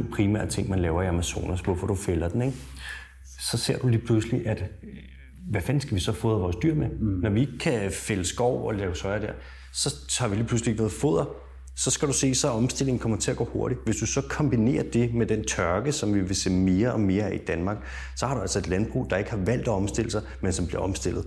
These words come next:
Speaker 1: og det bliver rigtig grimt. Vi ser det med, så kan du også se sådan noget som tunbestanden nu,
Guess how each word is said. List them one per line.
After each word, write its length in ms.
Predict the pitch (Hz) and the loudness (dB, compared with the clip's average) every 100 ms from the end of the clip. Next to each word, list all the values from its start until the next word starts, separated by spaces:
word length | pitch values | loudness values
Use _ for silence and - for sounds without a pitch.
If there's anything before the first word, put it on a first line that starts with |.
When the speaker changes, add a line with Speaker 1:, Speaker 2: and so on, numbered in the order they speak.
| - | -6
Speaker 1:
og 160 | - | -6
det 100 | 95 | -6
bliver 220 | - - | -6 -6
rigtig 240 | - - - | -6 -6 -4
grimt. 340 | - - - - - - - - | -4 -4 -6 -12 -14 -16 -12 -4
Vi 60 | |
ser 260 | 104 - 107 | -2 2 2
det 100 | 117 | 4
med, 320 | 110 98 90 85 - - - - - - - - | 4 4 2 0 -6 -12 -14 -16 -18 -18 -18 -8
så 100 | - | -2
kan 60 | 101 | 0
du 60 | |
også 120 | 95 | 0
se 120 | - 107 | 0 0
sådan 100 | 107 | 0
noget 120 | 92 | 0
som 140 | 101 | 0
tunbestanden 680 | 95 131 147 170 - 107 98 | 2 2 4 0 -2 -2 2
nu, 160 | 101 | 2